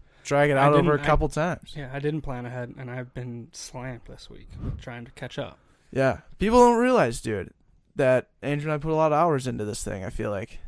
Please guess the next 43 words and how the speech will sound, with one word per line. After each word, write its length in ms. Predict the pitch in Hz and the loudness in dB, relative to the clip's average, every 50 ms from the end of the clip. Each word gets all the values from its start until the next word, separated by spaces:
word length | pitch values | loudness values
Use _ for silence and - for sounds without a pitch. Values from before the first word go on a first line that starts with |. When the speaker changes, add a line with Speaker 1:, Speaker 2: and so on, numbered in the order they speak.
| - - | -14 -12
Speaker 2:
And 80 | 147 143 | -8 -8
when 80 | 135 131 | -6 -6
we 80 | 131 127 | -6 -4
get, 200 | 143 143 135 151 | -4 -4 -4 -4
when 100 | 147 139 | -4 -4
we 100 | 139 139 | -2 -2
have 240 | 143 143 143 139 | -2 -2 -4 -4
things 260 | - 151 143 139 139 - | -4 -4 -4 -4 -6 -6
coming 400 | - 156 143 143 139 139 139 - - - - _ _ _ | -6 -4 -2 -2 -2 -4 -4 -6 -10 -20 -20 _ _ _
to 140 | - 151 131 | -8 -8 -8
throw 200 | - - 139 127 | -6 -4 -4 -4
a 40 | 123 | -4
curveball 400 | - 151 143 147 139 131 117 113 | -4 -4 -4 -4 -4 -6 -8 -8
on 220 | 113 107 113 120 | -8 -10 -10 -10
us 280 | 123 131 - - - _ _ 160 | -10 -10 -12 -14 -20 _ _ -16
on 240 | - 131 123 120 120 | -14 -12 -12 -12 -12
a 120 | 117 120 - | -14 -14 -12
weekend 440 | 131 135 143 143 - 135 117 117 120 | -10 -10 -10 -8 -10 -12 -12 -10 -10
when 140 | 120 120 120 | -10 -8 -8
we 100 | 127 120 | -10 -10
usually 360 | 127 139 127 123 127 123 117 | -8 -8 -8 -8 -6 -8 -8
get 140 | 123 131 - | -8 -10 -12
some 120 | - 123 | -12 -12
stuff 240 | - - 147 - - | -10 -10 -10 -10 -10
done. 220 | 123 110 113 127 - | -14 -14 -14 -16 -10
Speaker 1:
Yeah. 320 | - 170 160 147 135 117 - - | 0 4 4 4 4 4 0 0
Well, 120 | - 175 | 4 6
that's 140 | 185 185 - | 6 6 6
what 60 | 196 | 4
I'm 40 | 180 156 | 2 4
Speaker 2:
It's 60 | - | 4
Speaker 1:
saying, 260 | 254 247 226 170 143 | 4 4 4 4 4
is, 140 | 165 151 135 | 2 2 2
Speaker 2:
tough. 40 | 147 | 6
Speaker 1:
like, 360 | 160 160 147 139 139 - - - - - - - | 8 8 8 8 4 -2 -12 -18 -20 -20 -10 0
give 180 | - 185 196 202 | 4 4 6 6
us, 280 | 214 190 - - - _ - - | 6 4 4 -2 -8 _ -8 2
give 200 | 170 180 196 196 | 4 4 4 6
Andrew 260 | 202 202 196 180 185 175 | 4 2 2 2 0 0
and 80 | 165 | 2
I 160 | 156 151 147 | 2 4 4
a 120 | 147 135 123 | 4 2 0
week 600 | 123 127 131 143 147 139 127 - - - - | 0 -2 0 0 2 0 0 -4 -8 -18 -18